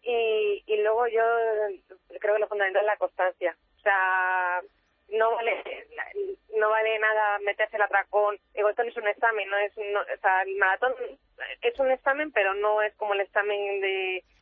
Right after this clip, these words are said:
de, de estudiar. No, o sea, aquí no vale de nada meterse el atracón en las últimas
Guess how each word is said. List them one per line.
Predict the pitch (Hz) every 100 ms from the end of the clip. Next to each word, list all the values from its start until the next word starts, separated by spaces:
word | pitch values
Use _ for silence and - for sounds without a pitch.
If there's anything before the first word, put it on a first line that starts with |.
| _
de, | 202 214 185 190
de | 196
estudiar. | - 202 220 196 185 190 -
No, | 196 190
o | 180
sea, | 185
aquí | 180 -
no | 214
vale | 208 202 196 190
de | 190
nada | 196
meterse | 196 - 185
el |
atracón | - 180 202
en | 202
las | 196
últimas | 190 190 185 185 180 180 175